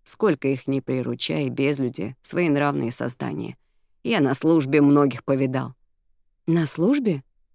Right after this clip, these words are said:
эхом повторила она. «Привычка».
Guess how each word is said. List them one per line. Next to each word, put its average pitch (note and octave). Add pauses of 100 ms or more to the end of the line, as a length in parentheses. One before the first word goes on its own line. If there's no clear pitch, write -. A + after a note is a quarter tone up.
(140)
эхом E3
повторила D3+
она. C#3 (640)
«Привычка». C3+